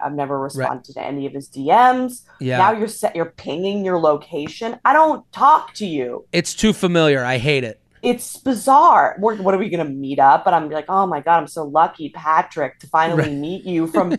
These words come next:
Speaker 2: <laughs>
Speaker 1: sending a weird picture of me. And so, especially with these finance dudes, I'm like, "You have a girlfriend. You have a girlfriend.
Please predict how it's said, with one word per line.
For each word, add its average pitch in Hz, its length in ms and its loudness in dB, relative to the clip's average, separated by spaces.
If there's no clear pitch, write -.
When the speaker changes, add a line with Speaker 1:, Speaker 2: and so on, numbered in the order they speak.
Speaker 2:
<laughs> - 140 -10
Speaker 1:
sending 208 500 0
a 185 60 4
weird 175 580 -4
picture 175 460 -4
of 151 80 -8
me. 139 340 -8
And 214 160 0
so, 247 360 2
especially 247 500 -2
with 220 140 -4
these 190 160 -8
finance 160 480 -2
dudes, 151 440 -10
I'm 180 220 2
like, 151 320 -2
"You 262 640 -2
have 175 400 0
a 160 60 -4
girlfriend. - 560 -6
You 262 160 2
have 294 240 4
a 277 40 -2
girlfriend. 220 440 -2